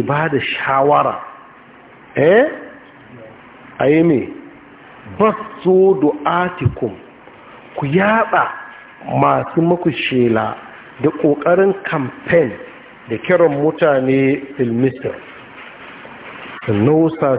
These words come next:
su yi Misra. Wada'u ila amrakum hadha shi'atikum."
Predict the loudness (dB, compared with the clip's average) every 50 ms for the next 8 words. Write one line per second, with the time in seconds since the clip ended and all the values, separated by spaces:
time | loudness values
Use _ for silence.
0 | -2 -2 -2 0 2 4 4 4 4 2 2 2 2 2 0 -4 -6 -14 -18 -20
1 | -20 -20 -20 -20 -20 -20 -20 -20 -20 -20 -20 -20 -20 -20 -20 -20 -18 -16 -14 -14
2 | -14 -14 -10 -6 -2 2 4 4 4 6 6 4 2 2 2 2 2 2 2 0
3 | -2 -2 0 2 2 2 2 0 -2 -2 -2 -2 0 0 0 0 0 -2 -4 -4
4 | -4 -4 -4 -4 0 2 2 4 2 2 2 2 0 0 -2 -4 -6 -6 -6 -6
5 | -6 -6 -8 -8 -10 -14 -10 -8 -8